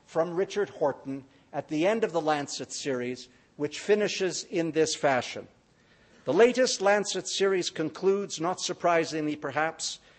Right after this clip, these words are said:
that the international nutrition system is broken, leadership is absent, resources are too few, capacity is fragile, and emergency response systems are fragmentary.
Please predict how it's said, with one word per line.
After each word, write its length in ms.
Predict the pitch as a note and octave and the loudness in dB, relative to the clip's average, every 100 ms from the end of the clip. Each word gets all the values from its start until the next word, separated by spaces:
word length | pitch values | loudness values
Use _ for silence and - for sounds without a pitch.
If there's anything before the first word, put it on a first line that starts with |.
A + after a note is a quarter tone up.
| _ - | _ -2
that 160 | D3+ | 0
the 160 | E3 F#3+ | 2 2
international 680 | G3 G3 F#3+ F3+ - F3+ F3 | 2 0 0 -2 -4 -6 -4
nutrition 600 | D#3+ - F#3 F3+ E3+ E3 | -4 -4 -4 -4 -6 -4
system 480 | - E3+ - D3+ | -4 -4 -4 -4
is 120 | C3 F2+ | -4 -6
broken, 600 | F2 E3+ F#3+ F#3 F#3+ E3+ _ _ _ _ _ _ | 2 4 4 0 -6 -10 _ _ _ _ _ _
leadership 720 | A#2+ F3+ F#3 F3+ - F3+ E3+ | -2 0 2 0 0 0 0
is 240 | C3 A2+ - - | -2 -2 -4 -2
absent, 640 | F3+ F3 - F3+ F3+ - _ _ _ | 0 0 -4 -6 -10 -14 _ _ _
resources 720 | A#2+ A#2+ E3 F#3+ - F3+ D3+ | -4 2 4 4 2 -4 -2
are 100 | D#3+ | -2
too 260 | - - C3 | -2 -6 -8
few, 540 | - F3 F#3+ F#3+ F3+ - - _ | -8 -2 0 0 -6 -12 -20 _
capacity 720 | - A#2 G#3 F#3 - E3 D#3+ | -6 0 0 0 -4 -6 -6
is 160 | A#2 - | -6 -6
fragile, 800 | - F#3+ F#3+ E3 F3 E3+ E3+ D#3 - - | -4 0 2 2 2 2 2 -4 -12 -6
and 160 | D#3 C#3 | -2 0
emergency 640 | C3 D3+ F#3 F3 E3 - D#3 | 0 2 2 0 -6 -4 -4
response 640 | C3+ - - E3 D3+ - | -6 -6 -2 0 0 -6
systems 560 | - D#3 - C#3 C3+ | -6 -6 -6 -8 -4
are 120 | C3 A2+ | -4 -4
fragmentary. 840 | - D3 A#2 G#2 F#2+ A2 F2 F2 | -2 0 0 -4 -8 -8 -8 -10